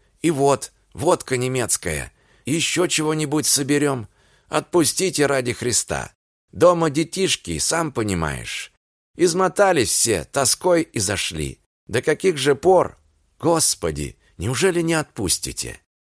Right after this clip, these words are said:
Он торопливо достал из голенища кисет, вытряхнул из него две помятые керенки, настойчиво стал совать их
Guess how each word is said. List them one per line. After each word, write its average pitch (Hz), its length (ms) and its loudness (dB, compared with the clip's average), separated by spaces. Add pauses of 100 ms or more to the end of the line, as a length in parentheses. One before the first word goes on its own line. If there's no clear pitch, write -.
(140)
Он 147 240 0
торопливо 127 580 2
достал 127 460 2
из 98 260 -6
голенища 104 640 -2
кисет, - 600 -4 (520)
вытряхнул 143 640 0
из 98 260 -6
него 104 400 0
две 123 420 0 (300)
помятые 110 580 -2
керенки, 135 840 -2 (480)
настойчиво 131 640 0
стал 117 300 0
совать 98 420 -2
их 113 200 -6